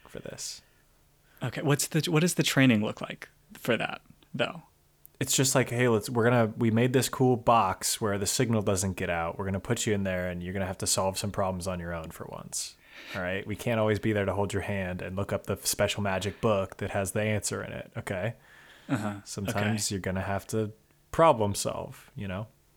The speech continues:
Speaker 2: Right, right. Sh- <laughs>
Speaker 1: Maybe
Speaker 2: I think
Speaker 1: don't
Speaker 2: that's
Speaker 1: touch
Speaker 2: smart.
Speaker 1: the, don't touch the gushy, the gushy thing with just, like, a pair of tongs, a sp-, a pair of salad tongs. Maybe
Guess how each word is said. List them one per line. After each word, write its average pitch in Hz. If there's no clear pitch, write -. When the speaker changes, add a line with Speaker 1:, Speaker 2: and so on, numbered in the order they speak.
Speaker 2:
Right, 113
right. 101
Sh- -
<laughs> 147
Speaker 1:
Maybe 113
Speaker 2:
I 110
think 123
Speaker 1:
don't 135
Speaker 2:
that's 143
Speaker 1:
touch 131
Speaker 2:
smart. 107
Speaker 1:
the, 117
don't 117
touch 143
the 143
gushy, 123
the 147
gushy 120
thing 135
with 117
just, -
like, 143
a 120
pair 117
of 117
tongs, 92
a 110
sp-, -
a 117
pair 107
of 113
salad 123
tongs. 95
Maybe 110